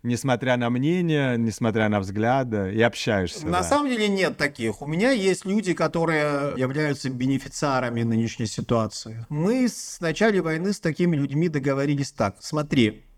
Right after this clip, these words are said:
Speaker 2: я говорю, "мы оказались по разные стороны баррикад,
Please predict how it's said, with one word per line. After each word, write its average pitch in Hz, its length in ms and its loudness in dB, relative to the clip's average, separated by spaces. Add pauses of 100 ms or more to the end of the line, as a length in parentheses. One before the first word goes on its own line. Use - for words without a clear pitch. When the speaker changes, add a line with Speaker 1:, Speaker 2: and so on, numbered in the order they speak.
(480)
Speaker 2:
я 135 160 2
говорю, 113 500 2 (280)
"мы 156 120 2
оказались 156 500 0
по - 140 -6
разные 135 320 0
стороны 117 420 -2
баррикад, 117 540 -2